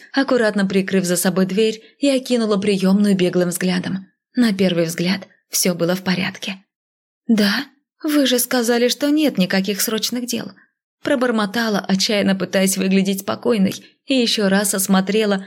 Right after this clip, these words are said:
приемную внимательнее. Но кроме нас лишь сидела за столом преподаватель целительства, заполняя журнал. Даже фикус особо не шелестел.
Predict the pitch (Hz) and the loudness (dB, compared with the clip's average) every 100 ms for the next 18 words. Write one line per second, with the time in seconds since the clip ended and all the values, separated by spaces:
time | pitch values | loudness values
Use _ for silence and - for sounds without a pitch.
0 | - - 254 190 185 196 196 170 175 175 | -10 -2 0 2 2 4 2 2 0 -2
1 | 190 190 - 185 190 - _ _ _ _ | -2 -2 -2 -2 -4 -8 _ _ _ _
2 | _ 277 277 254 240 220 208 214 - 208 | _ 2 2 2 0 0 -2 -4 0 2
3 | 202 220 196 196 190 202 190 190 196 196 | 2 0 0 2 2 0 0 2 2 0
4 | 170 226 214 196 196 202 190 - 226 233 | -2 0 2 2 2 0 -2 -2 0 0
5 | 196 190 - 196 - - 262 269 240 202 | 0 -4 -4 -8 -8 -4 -2 0 0 4
6 | 190 190 190 185 190 202 - _ _ 262 | 4 4 2 0 -2 -4 -8 _ _ 0
7 | 247 233 226 233 247 240 190 190 180 185 | 2 0 -2 -4 -2 0 0 0 2 2
8 | 185 190 185 190 - - | 0 0 0 0 -4 -8